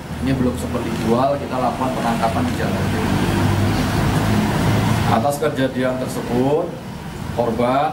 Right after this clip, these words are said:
yang merupakan P T G S Y M mengalami kerugian sebesar dua ratus sembilan puluh tiga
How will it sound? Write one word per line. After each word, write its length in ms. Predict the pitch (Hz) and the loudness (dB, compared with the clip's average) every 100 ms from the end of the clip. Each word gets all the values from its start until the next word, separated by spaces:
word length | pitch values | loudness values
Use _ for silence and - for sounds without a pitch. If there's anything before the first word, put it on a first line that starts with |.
| 143 | -4
yang 80 | |
merupakan 560 | 127 117 113 117 120 117 117 117 - - - - - - - | -6 -6 -2 -2 0 0 0 -2 -4 -4 -8 -8 -8 -8 -2
P 160 | 117 | 0
T 60 | 113 113 | 2 0
G 40 | 113 110 | 0 0
S 160 | 113 | 0
Y 160 | 113 110 | 0 2
M 240 | 127 139 | 2 2
mengalami 400 | 117 110 110 127 - | 2 2 2 0 0
kerugian 640 | 117 117 - 113 120 131 143 - - - - - - - - - - - - | 0 0 0 0 2 0 -2 -6 -6 -8 -8 -8 -6 -6 -6 -4 -2 -2 -2
sebesar 720 | - 117 113 113 - 156 131 135 120 | 0 2 2 0 0 0 0 -2 0
dua 160 | 117 | 0
ratus 480 | 117 120 120 135 135 | 2 0 0 -2 -2
sembilan 480 | - 113 117 117 117 - 117 | -2 0 2 2 0 -4 -4
puluh 400 | 117 131 135 139 139 - - | 0 2 2 0 -2 -2 0
tiga 560 | 123 - 127 131 135 | 0 2 2 2 0